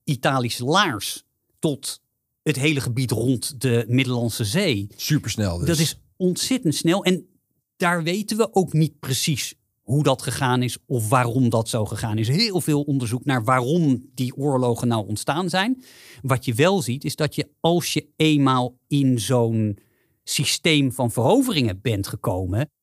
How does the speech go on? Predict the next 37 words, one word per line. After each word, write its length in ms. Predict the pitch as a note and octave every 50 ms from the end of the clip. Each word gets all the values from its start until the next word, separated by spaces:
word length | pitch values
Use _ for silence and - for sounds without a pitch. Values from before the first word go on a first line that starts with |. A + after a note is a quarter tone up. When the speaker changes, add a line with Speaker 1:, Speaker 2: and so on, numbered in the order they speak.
| _ _ _
Speaker 1:
en 240 | _ D#3 D3 C#3+ B2+
je 80 | C#3 B2+
ziet 300 | A2 C3+ D3+ - - - -
dat 260 | - C#3+ B2+ A#2 -
je 80 | - C3+ B2
heel 240 | A2+ A2 C3+ C#3 A#2+
goed 240 | - - B2 A2+ A#2+
in 140 | A2+ A2 -
staat 360 | - - D#3 G#3+ C#4 B3 -
bent 260 | F3+ E3 C#3+ B2+ C3
om 100 | C3+ C3 -
oorlog 300 | C3+ C3 C3 B2 A2 G#2
te 100 | - A2
voeren 400 | - - B2+ B2 A#2+ A2 B2 A2+
en 100 | A#2 G#2+
te 100 | - A2+
veroveren, 680 | - B2+ A#2 A#2 A#2 A2 A2 G2+ A2 G2 A#2 A#2 C3 - - - - -
en 140 | - E3 D#3
je 100 | D3 C#3+
verovert 460 | A#2 - D3 E3 F#3+ A3 A#3+ G#3+ G#3 -
een 80 | -
gebied 420 | - D3+ B2+ - C#3+ A#2+ G#2+ - -
en 140 | D3 C#3
dat 140 | C#3+ C3+ -
gebied 380 | - C3+ A#2+ E3 E3+ D3+ - - -
levert 340 | C#3 C#3+ D3+ C#3+ C3+ B2+
lekker 200 | C#3 D#3 - D3+
veel 200 | - - C#3+ C3+
winst 300 | B2+ D3+ F#3 G3+ G3 -
op 160 | F3+ D3 A#2 B2
waarmee 280 | C#3+ C#3 C#3+ C#3 C#3
je 60 | C#3
weer 160 | C3 C#3 C#3 -
van 120 | C#3+ C#3
alles 200 | C3+ B2+ B2 -
kan 160 | - C#3 B2
betalen, 560 | A#2+ A2+ - A3 A#3+ A#3+ F3+ G#2+ G#2+ D#3 G3